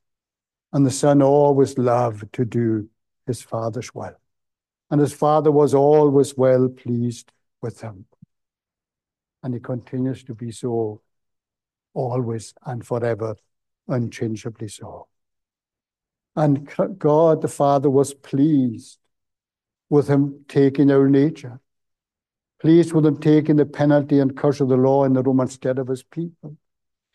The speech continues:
He was pleased, well pleased with him for his righteousness, his sacrifice,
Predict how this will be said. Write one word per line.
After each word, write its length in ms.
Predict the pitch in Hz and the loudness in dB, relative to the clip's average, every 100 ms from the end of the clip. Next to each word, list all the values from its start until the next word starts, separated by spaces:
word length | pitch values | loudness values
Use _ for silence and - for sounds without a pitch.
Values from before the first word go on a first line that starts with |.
| - - | -20 -2
He 80 | 156 | 4
was 240 | 151 151 | 4 4
pleased, 540 | - 147 156 170 160 - | 0 2 6 6 4 2
well 320 | 151 160 160 | 4 4 2
pleased 420 | 160 151 156 156 | 2 2 2 2
with 120 | 151 | 0
him 120 | 151 | 0
for 160 | 131 156 | 2 2
his 220 | 147 - | 2 0
righteousness, 640 | 143 151 147 151 - 151 - | 0 0 0 -8 -4 -4 -4
his 160 | 135 | -10
sacrifice, 760 | - 143 143 - 139 147 147 143 | -6 -4 -4 -8 -4 0 0 -2